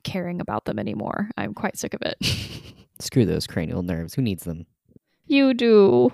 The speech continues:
Speaker 1: We all
Speaker 2: Why do I
Speaker 1: do.
Speaker 2: need them?
Speaker 1: They do all
Speaker 2: What do
Speaker 1: the
Speaker 2: they do for me?
Speaker 1: things.
Speaker 2: What do they do for me?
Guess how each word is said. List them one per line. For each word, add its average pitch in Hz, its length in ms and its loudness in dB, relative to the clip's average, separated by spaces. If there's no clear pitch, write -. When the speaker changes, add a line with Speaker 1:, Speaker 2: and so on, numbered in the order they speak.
Speaker 1:
We 311 140 6
all 254 120 6
Speaker 2:
Why 135 80 12
do 143 100 10
I 147 100 8
Speaker 1:
do. 240 160 8
Speaker 2:
need 180 80 0
them? 180 300 0
Speaker 1:
They 330 120 2
do 220 220 2
all 185 200 4
Speaker 2:
What 151 60 12
do 165 60 12
Speaker 1:
the 165 120 12
Speaker 2:
they - 20 -
do 143 180 8
for 113 180 4
me? 98 120 2
Speaker 1:
things. 90 220 -2
Speaker 2:
What 151 80 4
do 156 60 8
they 139 120 10
do 113 140 6
for - 180 0
me? 85 260 -6